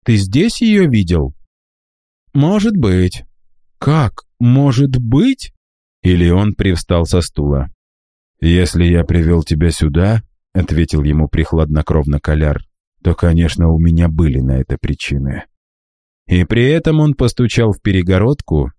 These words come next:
и громко крикнул: "Друзья, сюда!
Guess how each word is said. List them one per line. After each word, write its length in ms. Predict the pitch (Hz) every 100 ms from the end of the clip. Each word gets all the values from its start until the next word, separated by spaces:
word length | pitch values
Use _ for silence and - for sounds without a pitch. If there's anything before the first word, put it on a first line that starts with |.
| _
и 120 | 104 98
громко 500 | 98 98 95 98 90
крикнул: 580 | 92 87 - 76 65 - _ _ _ _
"Друзья, 800 | 101 123 156 135 147 147 113 82 - _ -
сюда! 640 | - 123 123 110 101 78